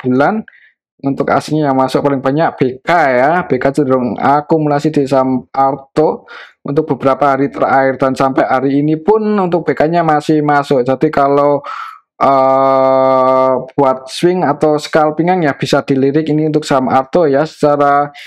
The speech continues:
histori ini hitungannya udah di bottom dan,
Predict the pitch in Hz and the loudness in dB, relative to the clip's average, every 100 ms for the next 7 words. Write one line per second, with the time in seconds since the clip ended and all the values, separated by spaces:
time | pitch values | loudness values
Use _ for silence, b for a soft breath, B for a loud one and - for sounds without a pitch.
0 | B 147 - 156 156 165 160 160 160 156 | B -6 0 0 0 0 0 0 0 0
1 | 151 156 156 123 139 127 123 123 - 143 | 0 0 -2 -2 -2 0 -2 0 -2 0
2 | 190 208 - 143 139 135 | 0 -4 -2 0 2 0